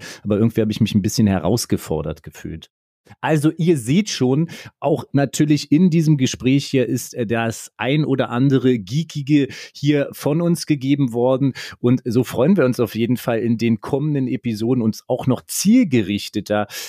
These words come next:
halt, äh, Themen zu widmen. Wir haben auf jeden Fall, äh, schon so ein paar Herzensthemen, die wir wahrscheinlich früher angehen werden als andere und, ähm, ja,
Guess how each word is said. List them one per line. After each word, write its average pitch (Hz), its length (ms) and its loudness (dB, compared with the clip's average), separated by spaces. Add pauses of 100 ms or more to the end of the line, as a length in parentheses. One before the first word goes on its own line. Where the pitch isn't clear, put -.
halt, 110 360 0
äh, 104 160 0
Themen 170 640 4
zu 147 320 0
widmen. 160 340 0
Wir 113 160 0
haben 139 140 -4
auf 131 180 -4
jeden 143 200 0
Fall, 127 300 -2 (540)
äh, 110 420 -2
schon 117 300 0
so 117 140 0
ein 110 80 2
paar 110 240 -4
Herzensthemen, 135 1040 -2
die 117 120 -2
wir 120 140 2
wahrscheinlich 117 440 0
früher 180 440 -2
angehen 147 580 2
werden 127 300 0
als 101 240 -2
andere 190 560 0 (480)
und, 135 480 2
ähm, 135 340 0 (840)
ja, 110 300 -8